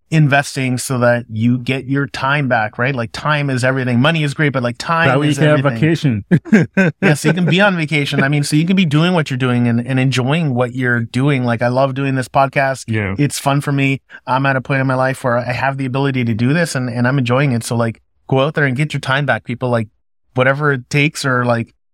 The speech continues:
Speaker 1: you know, figure out and talk to people. Again, that, that networking aspect, like, talk to other people. Like, what are they using? How are they managing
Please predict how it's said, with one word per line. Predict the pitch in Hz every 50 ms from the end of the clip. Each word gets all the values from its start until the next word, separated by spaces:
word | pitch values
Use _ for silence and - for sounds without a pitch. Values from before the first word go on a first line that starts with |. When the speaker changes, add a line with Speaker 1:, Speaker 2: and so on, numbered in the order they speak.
| _ _ _
Speaker 1:
you | 131
know, | 135 131
figure | 120 - - 143 143 143 135
out | 135 143 147
and | 135 117
talk | - - - 135 180 175 _
to | _ - 170
people. | 156 - 202 214 196 160 147 147
Again, | 139 131 160 156 147
that, | 143 139 139 120 127
that | 139 143 139
networking | 139 147 160 156 175 170 151 - 151 143 139 131 131
aspect, | - 131 151 160 - - 131 123
like, | - 123 120 -
talk | - - 147 160 170 -
to | - 165
other | 170 165 160 147
people. | - 190 185 - 143
Like, | 139 135 131
what | 135 135 151 160
are | 160
they | 147 151
using? | 151 165 160 165 156 143 147 151 147 147 - _ _ _ _
How | _ - 139 156 165
are | 170 160
they | 151 131 131 139 143 147 147 143
managing | 143 143 135 135 135 135 135 123 127 131 131 127 127 123 120